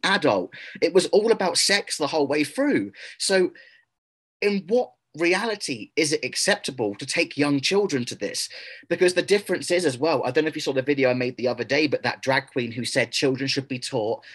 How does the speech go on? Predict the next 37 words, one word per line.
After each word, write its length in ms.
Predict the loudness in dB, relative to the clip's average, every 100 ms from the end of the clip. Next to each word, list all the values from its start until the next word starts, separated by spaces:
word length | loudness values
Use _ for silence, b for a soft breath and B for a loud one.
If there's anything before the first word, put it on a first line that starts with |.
| B
to 120 | -4 2
open 300 | 2 2 0
their 100 | 0
hearts, 440 | 0 0 -2 -2 2
open 320 | 2 2 -4
their 140 | -2
minds, 420 | 0 0 -2 -4
and 140 | -8 -2
open 380 | -2 -2 -4 -4
their 200 | -4 -4
legs 680 | -2 -2 -2 -4 -4 -4 -4 B B B
in 200 | 2 2
front 400 | 0 2 2 2
of 100 | -2
children. 440 | 2 4 4 2 2
Now, 240 | 0 -2 B B B 0
that's 240 | 2 2
not 160 | 0 0
a 60 |
funny 320 | 2 0 0
joke. 420 | 0 2 2 -2 -10
Children 360 | -2 -2 0 -2
don't 140 | -2
understand 540 | -2 -2 -2 -2 -4 -4
that 140 | -6
joke, 400 | -2 0 0 -4 _ _ _ _ _ _ _ _ _ _ -4
you 120 | 2
know, 260 | 4 2 0 B B B 2
and 320 | 4 4 0 _
that 420 | 0 0 2 -4 _ _ 2
is 180 | 2 4
evidence 460 | 0 -4 -10 -10
of 160 | -10 -2
grooming. 440 | 0 0 -2 -2
Yet 280 | 0 0 -2 B B 2
we've 240 | 2 2 0
got, 340 | 2 0